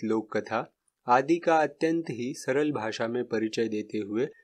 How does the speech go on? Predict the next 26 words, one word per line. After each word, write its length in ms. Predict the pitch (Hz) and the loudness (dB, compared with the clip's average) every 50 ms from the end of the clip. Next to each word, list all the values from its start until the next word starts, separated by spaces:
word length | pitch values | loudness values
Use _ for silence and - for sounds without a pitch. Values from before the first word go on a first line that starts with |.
| _ _ - | _ _ 0
लेखक 340 | 120 131 135 - - 160 160 175 | 2 2 2 2 2 0 0 0
ने 120 | 175 170 | -2 -2
पांडिचेरी 720 | 165 - 139 127 131 135 147 143 143 - 135 135 135 143 143 | 0 0 0 0 0 0 -2 -2 0 2 2 2 2 0 -2
के 200 | 139 - 110 107 | -2 -2 -2 -2
लुभावने 580 | 107 113 120 120 123 123 135 143 147 156 151 147 | 0 0 0 0 0 0 0 0 -2 -2 -4 -4
समुद्र 420 | - 123 117 117 117 117 120 123 | -4 -4 -4 -2 -2 -2 -4 -4
तट 240 | 123 - 104 101 - - | -2 -2 -4 -4 -4 0
का 160 | - 117 123 | 0 2 2
वर्णन 420 | 127 120 113 107 110 110 110 110 | 2 0 -2 -2 -2 -4 -4 -4
किया 300 | 107 - 107 101 98 95 | -6 -4 -4 -2 -2 -2
है। 160 | 92 90 92 - _ _ _ _ _ _ _ _ _ _ _ - | -4 -6 -10 -14 _ _ _ _ _ _ _ _ _ _ _ 2
पांडिचेरी 680 | 139 135 143 151 165 175 185 - - 175 170 170 185 | 4 4 4 4 2 0 0 2 2 2 4 4 2
हमारे 420 | 170 135 135 131 135 139 139 151 143 | 2 2 2 2 4 4 4 4 4
देश 280 | 127 120 123 123 123 | 4 4 4 4 2
का 180 | - - 127 123 | 0 0 2 2
एक 260 | 123 120 131 135 - | 4 4 2 0 -2
छोटा 380 | - - 127 123 117 - 139 139 | -4 -2 -2 0 2 2 0 0
सा 180 | 139 - 127 | 2 0 -2
केंद्र 420 | 135 131 - 123 120 120 120 117 123 | -2 -2 -2 -2 0 0 0 -2 -4
शासित 480 | - - 113 107 - - 120 113 - - | -4 -4 -4 -4 -2 -2 -4 -4 -4 -4
प्रदेश 440 | - 107 104 107 104 101 - - 101 | -4 -2 0 0 0 0 -2 -4 -6
है, 160 | 92 92 - _ _ _ _ _ _ _ _ _ 117 | -8 -8 -10 _ _ _ _ _ _ _ _ _ -2
जिसकी 360 | 117 120 120 - - 127 123 | -2 -2 -2 0 2 2 4
राजधानी 540 | 113 110 110 113 110 - 110 110 113 123 127 | 4 4 2 0 0 -2 -2 -2 -2 -2 -4
पांडिचेरी 720 | 127 - 110 110 113 117 117 110 - - 104 104 104 104 | 0 0 0 0 2 0 -2 -2 0 0 0 0 0 -2
है। 200 | 98 95 92 - | -4 -4 -8 -10